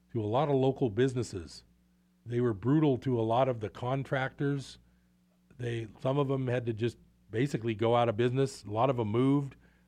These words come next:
I remember when a lot of people were moving to the Dakotas because there was a lot of jobs there, like the shale oil and all that.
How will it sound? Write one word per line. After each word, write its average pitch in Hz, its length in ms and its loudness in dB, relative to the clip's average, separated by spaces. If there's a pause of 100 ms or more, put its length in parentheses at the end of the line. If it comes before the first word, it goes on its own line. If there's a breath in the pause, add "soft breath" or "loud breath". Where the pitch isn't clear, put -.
I - 80 -6
remember 139 420 2
when 123 200 2
a 120 40 0
lot 117 240 4
of 131 140 -4
people 135 240 0
were 117 160 2
moving 127 380 2
to 123 100 -4
the 110 120 -2
Dakotas 131 760 -2 (540 soft breath)
because 113 240 0
there 120 100 2
was 117 140 2
a 120 60 2
lot 117 200 4
of 104 80 -4
jobs 117 480 0
there, 139 240 2
like 113 400 -2 (720)
the 98 80 -6
shale 139 560 2
oil 135 560 4
and 131 80 -2
all 131 180 -2
that. 135 280 -2